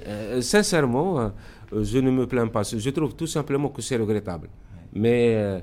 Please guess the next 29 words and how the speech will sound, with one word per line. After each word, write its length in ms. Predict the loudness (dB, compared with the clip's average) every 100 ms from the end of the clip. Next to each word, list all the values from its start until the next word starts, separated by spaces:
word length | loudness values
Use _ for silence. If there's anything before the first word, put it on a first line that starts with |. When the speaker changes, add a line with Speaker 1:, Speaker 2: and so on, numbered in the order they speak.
| -6
Speaker 1:
regardez, 540 | -4 0 0 2 -2 -2 -10 -12 -4
euh, 120 | -2
dans 140 | 0
tous 120 | 0 0
les 100 | 0
pays, 380 | 0 -2 -2 -4
dans 240 | -4 -4 -6
tous 180 | -4 0
les 140 | 4 2
pays 380 | 2 0 0 -2
où 100 | 0
mes 120 | 0
livres 140 | -2
sont 140 | -4 -6
traduits, 260 | -4 -6
sont 160 | -4 -2
dans 180 | 0 0
les 100 | 0
trente-cinq 480 | -2 -4 -2 -4 0
pays 420 | 0 0 -2 -6
dans 200 | 2 4
le 100 | 4
monde, 380 | 2 0 -2 0
euh, 180 | 0 2
et 120 | 0
sur 180 | 2 0
les 100 | 0
cinq 240 | -2 -2
continents, 500 | -2 -4 -2 -2 -2